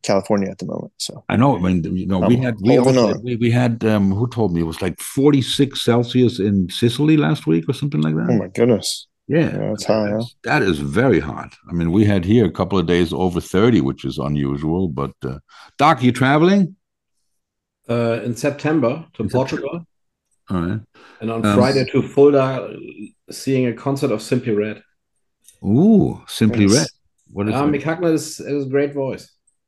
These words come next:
Speaker 2: Yeah, you, you're driving down to Stuttgart to see Simply Red.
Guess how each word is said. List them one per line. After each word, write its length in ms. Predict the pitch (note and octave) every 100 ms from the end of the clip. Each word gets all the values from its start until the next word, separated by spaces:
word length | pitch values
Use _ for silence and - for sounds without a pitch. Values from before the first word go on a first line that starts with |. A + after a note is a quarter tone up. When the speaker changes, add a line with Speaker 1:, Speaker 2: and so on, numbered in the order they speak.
| -
Speaker 2:
Yeah, 280 | A2+ F3+ A#2
you, 220 | D#2 G#2+
you're 220 | E2+ A2
driving 420 | F#2+ A#2+ E3 E3+
down 180 | C#3+ D3
to 80 | C3+
Stuttgart 580 | A#2 - F3+ F3+ F3+ E3+
to 100 | C#3
see 200 | - D3+
Simply 380 | - D3+ D3
Red. 320 | C#3+ G2+ B1